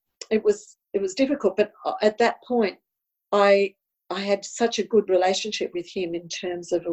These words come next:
work relationship. You know, they, a supervisor is someone you need to be able to trust. And he had completely destroyed that trust,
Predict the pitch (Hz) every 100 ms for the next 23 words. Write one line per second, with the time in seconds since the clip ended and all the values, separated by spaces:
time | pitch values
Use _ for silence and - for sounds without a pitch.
0 | - - 180 190 196 - 180 170 165 170
1 | 160 165 - - - - - 185 175 170
2 | 170 - 190 175 170 - _ _ 185 -
3 | 240 233 190 175 180 - 190 170 165 165
4 | 180 175 - 165 165 165 - - 190 160
5 | - - _ _ _ _ _ 170 165 170
6 | 165 165 165 - 170 196 185 185 170 165
7 | - _ _ _ _ - - 170 - 185
8 | 170 160 170 160 170 _ _ _ _ 180
9 | - - 170 165 160 - - - - 170
10 | 226 -